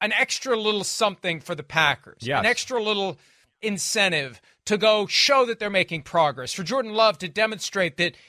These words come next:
Speaker 1: he should get a second season. There's been talk about whether or not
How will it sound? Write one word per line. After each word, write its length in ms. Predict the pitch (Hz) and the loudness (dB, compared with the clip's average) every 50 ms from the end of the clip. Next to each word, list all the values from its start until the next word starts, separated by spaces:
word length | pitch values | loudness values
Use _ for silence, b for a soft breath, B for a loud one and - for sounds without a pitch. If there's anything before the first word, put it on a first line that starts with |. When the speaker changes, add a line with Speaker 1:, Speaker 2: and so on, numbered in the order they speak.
| b | b
Speaker 1:
he 180 | b - 226 220 | b -2 0 0
should 300 | - - - 202 151 143 | 0 0 -2 -4 -2 2
get 220 | 208 208 202 - - - | 2 2 2 2 0 -6
a 80 | 170 | -4
second 440 | - - - 202 170 - 180 170 143 | -4 -2 0 -2 -2 -2 -4 -10 -8
season. 460 | - - 208 208 190 175 131 135 147 | -8 -6 -6 -4 -4 -6 -6 -8 -8
There's 140 | 160 170 - | -8 -8 -8
been 160 | - 185 170 151 | -6 -8 -8 -8
talk 280 | - 196 196 190 185 | -2 0 0 0 0
about 280 | 185 156 180 180 175 175 | 2 2 2 2 2 2
whether 280 | 185 185 175 185 180 | 0 -2 0 0 -4
or 40 | 175 | -4
not 320 | 165 170 175 170 165 - | -2 0 2 2 2 0